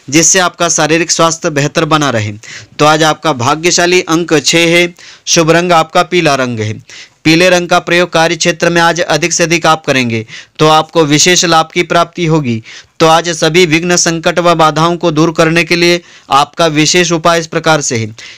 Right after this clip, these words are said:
कि प्रातःकाल स्नान करने के पश्चात शनि देवता के मंदिर में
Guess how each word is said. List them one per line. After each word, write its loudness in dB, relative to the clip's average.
कि 2
प्रातःकाल 0
स्नान -2
करने 0
के 0
पश्चात 0
शनि 0
देवता 2
के -4
मंदिर 0
में -4